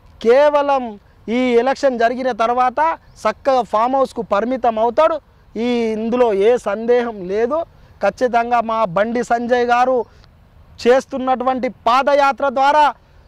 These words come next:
తెలంగాణలో మేము అధికారంలోకి వస్తామని చెప్పి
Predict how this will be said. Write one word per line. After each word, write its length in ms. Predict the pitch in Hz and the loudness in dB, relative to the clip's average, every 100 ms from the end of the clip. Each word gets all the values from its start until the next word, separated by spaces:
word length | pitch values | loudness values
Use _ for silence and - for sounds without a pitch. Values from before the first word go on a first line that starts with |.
| _ _ | _ _
తెలంగాణలో 880 | 254 302 311 302 302 302 302 302 247 - - | 2 4 2 2 4 4 4 4 2 -4 -4
మేము 380 | 214 269 269 247 - 202 | 2 2 2 -2 -6 -8
అధికారంలోకి 840 | 208 277 302 311 302 285 269 220 | -6 2 4 6 4 2 0 0
వస్తామని 720 | 254 240 - 294 294 285 254 | -4 -4 -2 0 2 0 -2
చెప్పి 380 | 254 - 294 254 | -2 -2 -4 -4